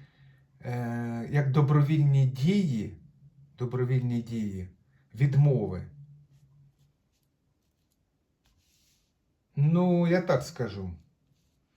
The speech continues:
Тут як п'ятдесят пі-, на п'ятдесят на нього. Він уже хоче закінчення війни.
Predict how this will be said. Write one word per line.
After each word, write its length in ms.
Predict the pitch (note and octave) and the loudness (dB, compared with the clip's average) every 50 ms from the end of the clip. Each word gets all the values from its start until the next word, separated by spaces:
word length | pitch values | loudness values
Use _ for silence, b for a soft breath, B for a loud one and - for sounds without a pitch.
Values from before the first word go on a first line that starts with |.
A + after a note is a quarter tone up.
| _ _ _ _ _ | _ _ _ _ _
Тут 180 | - D3+ D3 | -6 -4 -2
як 180 | - D#3 - - | -2 -2 -4 -4
п'ятдесят 480 | - D3 D3+ E3+ - - E3 - - - | -4 -2 -2 -2 0 0 0 -2 -2 -4
пі-, 180 | D3+ D3 C#3+ | -4 -4 -2
на 100 | C#3 C#3+ | -2 -4
п'ятдесят 520 | C3+ - - D#3+ D3+ - - A#2+ G#2+ - - | -4 -4 -4 -4 -2 -2 -2 -2 -2 -2 -4
на 100 | G#2+ G#2 | -6 -6
нього. 400 | G2+ G2 F#2+ F2+ F2+ F2+ F2 - - b b b b b b _ _ _ _ _ _ _ _ _ _ _ _ _ | -6 -6 -8 -10 -10 -12 -14 -16 -18 b b b b b b _ _ _ _ _ _ _ _ _ _ _ _ _
Він 180 | C3 C3 E3+ F3 | 0 2 4 4
уже 180 | F3 D#3+ F3 G3+ | 4 4 2 0
хоче 340 | - - C#3 - - - | -2 -4 -4 -4 -6 -8
закінчення 580 | G2+ G2+ G2+ - - G2+ F#2 F2+ - - G2+ F#2+ | -10 -10 -10 -10 -10 -12 -12 -12 -12 -12 -12 -10
війни. 380 | F#2+ G2 F#2+ F2+ F2+ F2+ F2 | -10 -8 -8 -8 -8 -10 -12